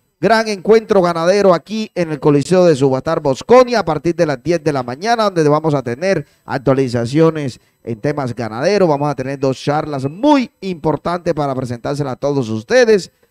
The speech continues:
Tendremos un compartir a las tres en punto de la tarde. Gran evento, ganados de un solo hierro, tanto hembras como machos. Así que prográmense, variedad y calidad. Ya hay doscientas ochenta y siete reses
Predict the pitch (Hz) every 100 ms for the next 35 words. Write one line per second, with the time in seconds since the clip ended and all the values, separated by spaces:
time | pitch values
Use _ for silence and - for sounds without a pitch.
0 | _ 95 110 151 156 147 147 123 123 127
1 | 196 160 135 151 165 151 139 185 170 147
2 | 131 233 262 233 240 - _ _ _ _
3 | _ _ _ 131 175 185 196 214 208 160
4 | 131 80 87 123 143 151 147 151 165 -
5 | 170 160 156 151 123 120 120 123 - 220
6 | 208 190 175 - - 196 202 180 117 98
7 | 87 82 92 127 151 160 131 147 185 180
8 | 127 110 127 131 156 165 160 120 120 127
9 | 117 _ _ _ 151 180 190 156 165 190
10 | 185 175 151 135 120 117 151 160 151 160
11 | 156 156 123